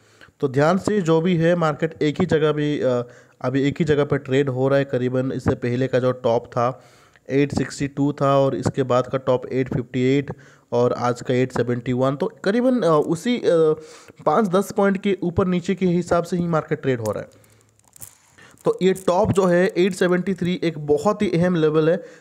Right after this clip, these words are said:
अगर ये लेवल कट जाता है तो हो सकता है आपको नाइन हंड्रेड के आसपास मार्केट को देखने को मिल सकता है। तो चलिए हम डायरेक्ट लेवल पे चलते हैं और कहाँ पे इसका सपोर्ट है, रेजिस्टेंस है, वो सारा जानकारी मैं आपको दे देता हूँ।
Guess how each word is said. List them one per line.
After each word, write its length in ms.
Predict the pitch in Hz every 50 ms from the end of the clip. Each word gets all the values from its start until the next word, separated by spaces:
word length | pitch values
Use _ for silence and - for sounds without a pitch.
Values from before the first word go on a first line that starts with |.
| - - 143
अगर 160 | 147 156 147
ये 260 | 170 180 190 196 185 -
लेवल 360 | 139 135 139 151 151 190 208
कट 240 | 208 - 185 190 196
जाता 280 | 185 185 175 165 165 165
है 60 | 165
तो 140 | 160 170 156
हो 120 | 156 160
सकता 280 | 160 165 160 - - 156
है 80 | 147
आपको 240 | 147 143 143 - 147
नाइन 240 | 147 143 143 156 156
हंड्रेड 300 | 151 156 147 156 147 -
के 100 | - 147
आसपास 360 | 131 131 127 - 147 139 - 135
मार्केट 280 | 127 120 - - 120
को 100 | - 123
देखने 280 | 113 107 104 - 117 107
को 80 | 107
मिल 120 | 107 104 101
सकता 320 | - - - - - -
है। 60 | - - - _ _ _ _ _ _ _ - - - - - _ _
तो 60 | - -
चलिए 180 | 180 185 208
हम 120 | 196 196 190
डायरेक्ट 240 | 180 175 185 170
लेवल 260 | 160 156 160 170 196 185
पे 100 | 196 185
चलते 300 | 190 180 170 170 175 175
हैं 60 | 175
और 100 | 175 170
कहाँ 260 | - 156 151 170 170
पे 120 | 165 180
इसका 500 | 165 165 - - - 139 131 - - 160
सपोर्ट 520 | 151 - 160 - - - 151 156 156 156 160
है, 120 | 156 160
रेजिस्टेंस 600 | 147 139 135 - 147 143 - - 147 143 143 135 147
है, 60 | 147
वो 160 | - 139 139
सारा 260 | 135 139 127 127 131
जानकारी 340 | 123 123 117 - - 117 117
मैं 100 | 113 110
आपको 160 | 107 - 117
दे 120 | 107 107 95
देता 240 | 95 92 - -
हूँ। 100 | 98 -